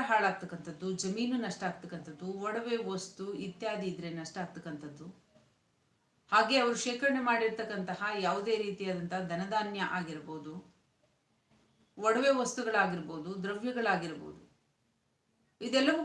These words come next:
ಕೂಡ ಕರಗ್ತಾ ಬರುತ್ತೆ, ನಷ್ಟ ಆಗ್ತಾ ಹೋಗುತ್ತೆ. ಆ ರೀತಿಯಾದಂಥ ಯಾರ ಮನೆ ಯಾವ ಮನೆ, ಹೊಸ ಮನೆ ಆದ್ರೆ ಈ ಹೇಗಿರುತ್ತೆ, ಹಳೆ ಮನೆ ಆದ್ರೆ ಹೇಗಿರುತ್ತೆ, ಇದ್ರ ಬಗ್ಗೆ ಎಲ್ಲರಿಗೂ ಕೂಡ ಬೇಕಾಗಿರ್ತಕ್ಕಂಥ ಮಾಹಿತಿ ಇದಾಗಿದೆ, ಈ ವಿಷಯ ಇದಾಗಿದೆ.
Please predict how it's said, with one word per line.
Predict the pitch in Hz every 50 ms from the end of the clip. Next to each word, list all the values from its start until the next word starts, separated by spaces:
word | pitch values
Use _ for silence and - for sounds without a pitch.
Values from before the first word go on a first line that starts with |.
| - 311
ಕೂಡ | 294 247 254 254 254 -
ಕರಗ್ತಾ | 233 214 226 233 - - 262 254 233
ಬರುತ್ತೆ, | 233 220 - - 220 220 214 202
ನಷ್ಟ | 190 180 - - 196
ಆಗ್ತಾ | 180 - - 180 156 139
ಹೋಗುತ್ತೆ. | 143 127 - - - - - _ _ _ _ _ _ _ _ _ _ _ _ _ _ _ _ _ _ _ _ _ _ _ _ _ _ _ _ _ _ _ _ _ _ _ _ _ _ -
ಆ | - 233 254 294
ರೀತಿಯಾದಂಥ | 311 294 - 320 311 294 294 285 262 302 294 254 247 240
ಯಾರ | 240 277 302 311 294
ಮನೆ | 277 262 262 254 240 226
ಯಾವ | 202 214 220 220 208
ಮನೆ, | 185 170 156 151 151 151
ಹೊಸ | 190 220 269 - 294 285
ಮನೆ | 277 285 269 277 277 262
ಆದ್ರೆ | 254 254 240 240 240 233 233 - - - - - -
ಈ | 214 196 208
ಹೇಗಿರುತ್ತೆ, | 220 220 214 196 196 170 156 160 - 160 165 151
ಹಳೆ | 185 196 220 233 240
ಮನೆ | 226 226 220 214 202
ಆದ್ರೆ | 185 185 185 175 175
ಹೇಗಿರುತ್ತೆ, | 180 170 151 156 143 135 135 - - 170 - - - _ _ - - - - _ _ _ _ _ _ _ _ - - - - _ - 196
ಇದ್ರ | 208 254 262
ಬಗ್ಗೆ | 262 240 240 285 277 247 233
ಎಲ್ಲರಿಗೂ | 233 254 277 277 277 277 294 294 294 -
ಕೂಡ | 285 269 254 247 -
ಬೇಕಾಗಿರ್ತಕ್ಕಂಥ | 233 233 233 240 240 233 233 233 233 - 226 226 196 - 214 208 202 196
ಮಾಹಿತಿ | 196 190 196 190 185 196 180
ಇದಾಗಿದೆ, | 175 180 180 185 180 185 180 196 202 202 - _ _ _ -
ಈ | 175 185 202
ವಿಷಯ | 185 - 220 196 185 175
ಇದಾಗಿದೆ. | 160 175 170 170 170 170 180